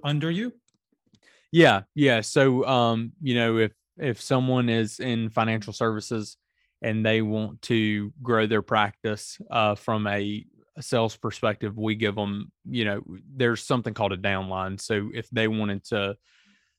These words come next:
Speaker 2: to come up under us and, and use our sales process and all that stuff like that, they still get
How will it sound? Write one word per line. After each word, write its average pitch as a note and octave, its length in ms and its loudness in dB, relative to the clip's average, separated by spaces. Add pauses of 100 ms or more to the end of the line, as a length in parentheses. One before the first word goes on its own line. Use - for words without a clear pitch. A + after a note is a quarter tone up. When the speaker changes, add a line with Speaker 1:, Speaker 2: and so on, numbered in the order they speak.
(260)
Speaker 2:
to A2+ 400 6 (500)
come B2+ 220 2
up A#2 140 2
under A2+ 280 2
us G#2+ 240 -2
and, G#2+ 260 -2
and A2+ 240 -2
use A2+ 160 -2
our G#2 120 -2
sales A2 260 -2
process G#2+ 500 -2
and A2 80 -2
all G#2+ 140 0
that G#2+ 140 -4
stuff - 240 -6
like G#2+ 180 -4
that, G#2+ 200 -4
they A2 120 -4
still - 260 -2
get A2+ 200 -4